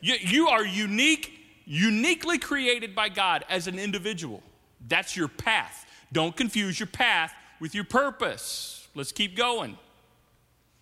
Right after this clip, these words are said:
When it comes to path, your path changes.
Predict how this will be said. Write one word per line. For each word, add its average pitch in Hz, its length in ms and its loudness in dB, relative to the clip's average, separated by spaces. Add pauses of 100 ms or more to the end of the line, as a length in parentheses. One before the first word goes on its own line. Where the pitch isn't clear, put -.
(440)
When 170 120 0
it 190 80 -2
comes 285 240 2
to 330 100 2
path, 208 680 0 (380)
your 131 100 -8
path 254 440 2 (180)
changes. 185 720 -2